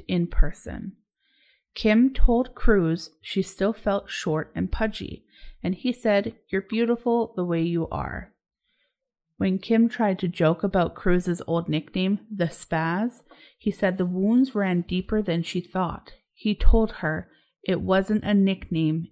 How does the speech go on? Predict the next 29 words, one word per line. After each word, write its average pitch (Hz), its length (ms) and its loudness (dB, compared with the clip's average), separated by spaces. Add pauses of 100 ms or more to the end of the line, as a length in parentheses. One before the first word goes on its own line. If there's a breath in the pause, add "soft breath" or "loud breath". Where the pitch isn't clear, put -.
it 165 140 -2
was 165 220 -4
an 165 180 -6
insult. - 800 -8 (920 soft breath)
And 185 120 0
this 180 160 -2
is 175 100 -2
all 160 100 4
quotes. - 560 8 (200)
"I 196 60 -2
had 175 220 -4
huge 247 420 0
people 202 480 0
issues. 160 560 -2 (340 loud breath)
I 185 120 -2
still 220 480 2
do, 180 400 2 (320 loud breath)
but 180 120 0
now 175 280 4
I 208 100 2
know 175 320 4
how 175 220 -2
people 175 500 -2
work 151 340 -2 (120)
and 175 180 0
what 160 180 -2
makes - 360 -4
them 151 240 -2
tick. - 420 -8